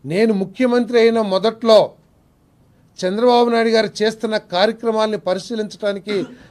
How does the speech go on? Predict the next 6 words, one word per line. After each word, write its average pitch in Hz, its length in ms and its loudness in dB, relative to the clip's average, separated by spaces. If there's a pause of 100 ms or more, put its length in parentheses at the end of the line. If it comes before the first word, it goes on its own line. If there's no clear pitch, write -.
(160)
అర్థం 156 240 2 (100)
చేసుకుంటానికి, 208 640 -2 (100)
వాటన్నిటినీ 190 560 -4 (120)
మహారాష్ట్రలో 190 600 -6
కూడా 180 160 -2 (460)
అమలు 196 280 -6